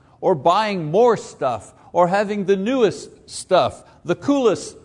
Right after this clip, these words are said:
stuff, the most different stuff, the most exclusive stuff.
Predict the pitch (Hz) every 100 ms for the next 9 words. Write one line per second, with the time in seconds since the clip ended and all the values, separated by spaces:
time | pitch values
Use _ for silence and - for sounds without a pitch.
0 | _ - - - 196 139 - 170 185 214
1 | - - 294 - 233 123 - - - -
2 | 175 123 - 165 185 220 220 - - 165
3 | - - 277 302 - 214 147 - - 165
4 | 139 -